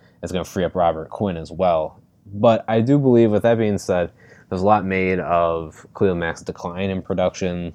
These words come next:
losing about four sacks. He had twelve and a half sacks in his first year as a Bear last year,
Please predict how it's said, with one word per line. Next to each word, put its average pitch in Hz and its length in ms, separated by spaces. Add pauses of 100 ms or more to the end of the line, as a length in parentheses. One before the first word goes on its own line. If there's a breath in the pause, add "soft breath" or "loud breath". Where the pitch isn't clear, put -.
losing 92 300
about 82 180
four 117 260
sacks. 98 440
He 95 80
had 90 120
twelve 95 280
and 90 80
a - 20
half 87 120
sacks - 440 (140)
in 98 360 (440 soft breath)
his 98 120
first 92 280
year 92 120
as 85 100
a 82 40
Bear 82 300
last 85 480
year, 90 400